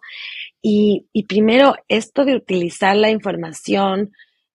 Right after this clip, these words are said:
eh, de una manera u otra va a depender de, de qué generemos en nuestro estado de ánimo, ¿no es cierto? Entonces, si uno, en todo, no solo en la tecnología ni en la inmediatez, pero si nosotros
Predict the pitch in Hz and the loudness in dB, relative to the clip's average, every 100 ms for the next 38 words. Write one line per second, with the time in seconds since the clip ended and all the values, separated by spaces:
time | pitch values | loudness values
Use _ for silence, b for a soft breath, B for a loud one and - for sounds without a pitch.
0 | - 196 185 196 208 214 196 190 196 208 | -4 -2 2 2 2 2 0 0 0 2
1 | 208 - - 185 190 208 185 180 190 226 | 0 -4 -6 -2 0 0 0 -2 -2 -2
2 | 202 180 185 190 208 208 - 185 185 208 | -4 -2 -2 0 0 -2 -2 -8 -4 -4
3 | 226 202 180 190 202 190 175 170 160 - | -2 -2 0 0 0 -2 -4 -8 -10 -4
4 | 165 165 196 185 156 101 - - - 123 | -2 0 0 -2 -4 -12 -10 -6 -6 -8
5 | 160 180 196 202 214 220 359 294 202 233 | -10 -8 -6 -4 0 4 4 4 2 0
6 | _ B B B B _ _ _ - 202 | _ B B B B _ _ _ 0 0
7 | 202 254 247 170 90 220 208 226 220 240 | 4 6 6 2 -6 -8 -6 -2 -2 -2
8 | 214 196 190 175 180 - 208 214 208 208 | -4 -4 -6 -6 -8 -6 -4 -2 -2 -4
9 | 190 185 180 180 175 165 - 220 202 196 | -4 -6 -6 -6 -6 -8 -4 -2 -2 -4
10 | - 180 185 - 185 185 190 - 233 - | -6 -6 -6 -8 -10 -8 -8 -4 -4 -4